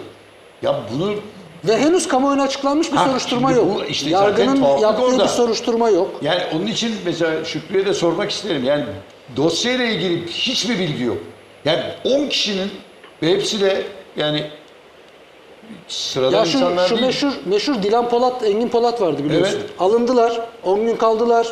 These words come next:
Speaker 2: soruşturma, haberler
Speaker 1: Aynı
Speaker 2: falan.
Speaker 1: hayat.
Speaker 2: On beşinci gün mal varlığına el koyuyorsun. Yani
Speaker 1: Yani evet, bir şey
Speaker 2: alıyorsun.
Speaker 1: çıkıyor, çıkıyor, ondan sonra diyorsun.
Speaker 2: Ama hani bu arada gözaltına almış oluyorsun, sor-, sorgulamış oluyorsun, ifadelerini almış oluyorsun.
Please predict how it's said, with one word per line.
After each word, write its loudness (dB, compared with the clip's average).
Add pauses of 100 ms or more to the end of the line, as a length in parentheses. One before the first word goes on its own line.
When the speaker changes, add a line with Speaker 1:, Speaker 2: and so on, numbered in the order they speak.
(140)
Speaker 2:
soruşturma, 0
haberler 2
Speaker 1:
Aynı 2
Speaker 2:
falan. 4
Speaker 1:
hayat. 2
Speaker 2:
On 4
beşinci 0
gün 4
mal 2
varlığına 4
el 2
koyuyorsun. 0
Yani 2 (140)
Speaker 1:
Yani 2 (140)
evet, -
bir 4
şey 4
Speaker 2:
alıyorsun. 4 (120)
Speaker 1:
çıkıyor, 2
çıkıyor, 0
ondan 0
sonra -2
diyorsun. -2
Speaker 2:
Ama 4
hani 2
bu 4
arada 4
gözaltına 2
almış 0
oluyorsun, -2
sor-, 0 (120)
sorgulamış 2
oluyorsun, 0
ifadelerini 2
almış 0
oluyorsun. -2